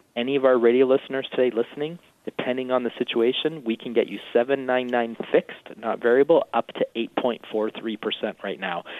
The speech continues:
We've been quoting eight nine nine for a long time. Rates are coming down. I don't know if this is short-lived. They can change any time, but hope the listeners know we're here to do what's best for you, and that is a rate guaranteed.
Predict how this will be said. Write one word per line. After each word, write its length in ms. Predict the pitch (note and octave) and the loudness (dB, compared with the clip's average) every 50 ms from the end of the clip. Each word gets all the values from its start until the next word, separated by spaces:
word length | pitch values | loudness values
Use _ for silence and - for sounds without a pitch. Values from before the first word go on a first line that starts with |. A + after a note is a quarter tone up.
| - - - | -12 -2 -2
We've 100 | A#2 - | -2 -2
been 140 | A2+ G#2 - | -2 -4 0
quoting 340 | C#3 C#3 C3+ C3 B2+ A#2+ | 4 4 4 4 4 0
eight 220 | G#2+ - A#2+ A#2+ A2 | -2 -4 -4 -4 -2
nine 240 | C3 A#2+ A2 G#2+ A2 | -2 -2 -2 -2 -2
nine 300 | A2 A2 A2+ A#2+ B2 - | -2 -2 -2 -2 -4 -2
for 120 | - G2+ F#2+ | 0 0 0
a 120 | F#2+ F#2+ | 0 0
long 240 | G2+ G#2+ A2 A2+ A2+ | 0 0 0 -2 -4
time. 360 | - - A#2 A2+ C3+ D#3+ F3+ - - - - - _ _ - | -6 -4 -2 -2 -2 -2 -6 -8 -16 -20 -20 -20 _ _ 0
Rates 280 | G2+ G#2+ A#2 - - | 2 2 2 4 0
are 40 | A#2+ | -2
coming 320 | - - B2+ A#2+ A#2+ A#2+ A#2 | 0 0 -2 -2 -2 -2 0
down. 280 | A#2 A#2+ D3 F#3+ G3+ - - - - - | 2 2 2 2 0 -4 -14 -16 -8 -4
I 80 | G#2+ G#2 | 0 0
don't 120 | G#2+ G2+ | 0 0
know 100 | G#2+ A2+ | 2 0
if 80 | G#2+ - | -2 0
this 140 | - G#2+ - - | -2 -4 -2 0
is 80 | A#2 - - | 0 2 4
short-lived. 540 | - C3 A2+ A2+ A#2 C3 D#3 F#3+ G#3 - - - - | 4 4 4 4 4 4 4 4 4 0 -8 -6 -6
They 80 | G#2+ | -4
can 160 | - - A2+ G#2+ | -4 -4 -6 -4
change 280 | - C3 A#2 A#2 A#2+ | -2 -2 -2 -2 -2
any 180 | A#2+ A#2 A#2+ A#2+ | -2 -2 -4 -6
time, 380 | - - C3+ C#3 E3+ G3 G#3 - - - - - | -6 -2 -2 -2 -2 -2 -4 -8 -14 -20 -8 0
but 100 | - - | 0 0
hope 240 | - - - C3 - | 0 2 0 0 2
the 80 | - B2 | 2 2
listeners 480 | A#2 B2 A#2+ - - B2 A#2+ A#2 A2+ | 2 2 0 0 -4 -6 -4 -4 -2
know 160 | A2+ A#2 A#2+ G#2+ | 0 2 4 4
we're 280 | F2+ F2 G#2 A2 A2+ | 2 2 0 0 0
here 180 | A2 - A#2 A2 | 0 0 -2 -2
to 80 | A2 | -2
do 140 | G#2 A2 A2 | -2 -2 -2
what's 140 | G#2+ F#2+ - | -2 -2 -4
best 240 | - G2+ G2+ G#2 - - | -4 -4 -4 -4 -4 -4
for 80 | - G#2+ | -4 -2
you, 160 | G2 F#2 E2+ | 0 0 -2
and 100 | D#2+ F#2 | -2 -4
that 160 | G2 A2 A#2 | -4 -2 -2
is 140 | A2 A2 A2 | -2 -2 -2
a 60 | G#2 | -2
rate 260 | G2 G#2+ G#2 G#2 - | 2 2 0 0 0
guaranteed. 600 | - G#2 G2+ G2 G2 F#2+ - - G2+ E2 - - | -2 -2 -2 -2 -4 -8 -8 -8 -8 -8 -8 -12